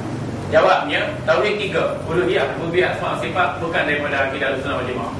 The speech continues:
Itu akidah rekaan. Akidah Ahlu Sunnah wal Jamaah, bila, bila kita kata tauhid, kita esakan Allah. Tauhid maknanya esakan Allah. Esakan Allah pada tadi, esakan Allah pada zat, esakan Allah pada sifat, esakan Allah pada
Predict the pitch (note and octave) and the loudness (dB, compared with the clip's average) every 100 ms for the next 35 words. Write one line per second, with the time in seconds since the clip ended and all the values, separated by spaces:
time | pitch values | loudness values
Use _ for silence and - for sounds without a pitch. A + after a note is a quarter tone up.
0 | - - - - - - C#3 C#3 - - | -6 -6 -6 -8 -8 -6 -2 2 2 2
1 | - C#3 - - - - - - - C#3 | 0 0 2 0 0 -2 -6 -8 -4 2
2 | D3 F#3 F3+ E3+ F3+ F3 D#3+ D#3+ - D3+ | 4 6 4 2 0 -2 -2 0 2 0
3 | C#3 D#3 F3 - D3 F3 F#3 F#3 E3 E3 | -2 -2 0 0 0 0 0 0 -2 0
4 | D#3+ D3+ - - - - - - D#3 F3+ | 0 2 2 2 -2 -6 -6 -4 0 0
5 | F3+ - G3 - - A#2+ - - D#3+ F3 | 0 2 2 2 -2 -4 -4 0 4 4
6 | A3 - - - - - - - - - | 2 0 -2 -2 -4 -2 0 0 -2 -4
7 | - - - - - A3+ G3 G3+ A3 G3+ | -6 -8 -10 -6 0 4 4 2 0 0
8 | G#3 A3+ G3 - - - D3 G3+ - - | 0 0 -2 -6 -8 -4 2 4 4 2
9 | - - D3 C#3 - C3+ - - - - | 0 0 0 0 2 0 -2 -8 -8 -8
10 | - - - D3 - - - - D3 C#3 | -8 -8 -6 -4 2 4 4 0 0 0
11 | - - - - - - - - - - | 0 -4 -2 0 0 0 -6 -8 -6 -6
12 | - F3+ - - C#3+ C3+ B2 | 0 0 0 -2 -2 -2 -2